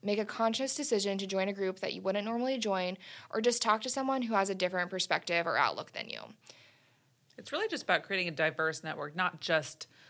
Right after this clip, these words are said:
Speaker 2: a network.
Speaker 1: Yeah, you need, it needs to be a good network. I
Speaker 2: Yeah,
Speaker 1: mean,
Speaker 2: understanding others' perspectives is a huge
Speaker 1: Mm-hmm.
Speaker 2: benefit to yourself. Even those pro networkers out there are not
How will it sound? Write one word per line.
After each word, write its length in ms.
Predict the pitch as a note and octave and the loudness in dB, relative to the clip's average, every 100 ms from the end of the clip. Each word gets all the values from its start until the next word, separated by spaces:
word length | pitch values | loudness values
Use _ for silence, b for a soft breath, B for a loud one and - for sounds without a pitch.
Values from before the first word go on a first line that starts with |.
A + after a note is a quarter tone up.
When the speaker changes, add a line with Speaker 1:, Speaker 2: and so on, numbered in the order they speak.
| b b b | b b b
Speaker 2:
a 80 | F#3 | -6
network. 680 | D#3 C#3+ - - - - - | -2 -2 -2 -10 -12 -12 -6
Speaker 1:
Yeah, 220 | G3 - - _ - | 2 2 2 _ -4
you 160 | A#3 | 0
need, 200 | A3+ A3 | 2 2
it 100 | A3+ | 4
needs 200 | A#3 A#3 | 4 2
to 60 | G#3 | 0
be 360 | F#3+ F3 E3+ - _ _ - | -2 -2 -2 -6 _ _ -2
a 80 | F3+ | 0
good 260 | G#3 G3+ | 4 2
network. 580 | D#3+ - - C#2 - - - - | 2 -2 -2 -4 -4 -12 -20 -6
I 60 | F3+ | 2
Speaker 2:
Yeah, 80 | G3 | 4
Speaker 1:
mean, 80 | G#3+ | 6
Speaker 2:
understanding 600 | A#3 A#3+ A#3+ A3+ G#3 F#3+ | 6 4 4 2 2 4
others' 340 | F3 F3 F#3 F3 | 4 6 2 0
perspectives 680 | F3+ - F#3 G3 F3+ D#3+ - | -2 0 4 4 2 -2 -2
is 140 | E3 | -8
a 40 | |
huge 640 | D#3 - F3+ E3+ G#2+ - G2 | -8 -6 -2 0 0 0 -2
Speaker 1:
Mm-hmm. 100 | G2 B B B | -6 B B B
Speaker 2:
benefit 340 | G#3 G#3+ G#3 F3 | 0 2 -2 -6
to 120 | D#3+ | -6
yourself. 760 | D#3 - F#3 E3+ F2 - - - b b b b _ _ _ _ - | -6 0 6 6 6 -8 -18 -20 b b b b _ _ _ _ -4
Even 260 | B3 C#4+ | 0 2
those 420 | A3 F#3+ F3 E3+ - - | 6 6 4 0 -6 -12
pro 560 | - - F#3 F#3+ F#3+ F#3+ | -14 0 4 6 6 4
networkers 760 | F3+ E3+ - E3 D#3+ E3 D#3+ D3+ | 2 0 0 -2 -2 0 0 0
out 260 | D#3 D#3+ - | 2 2 2
there 180 | D#3+ D3 | -2 0
are 140 | E3 | -2
not 320 | D#3+ D#3+ D3+ | -2 0 -2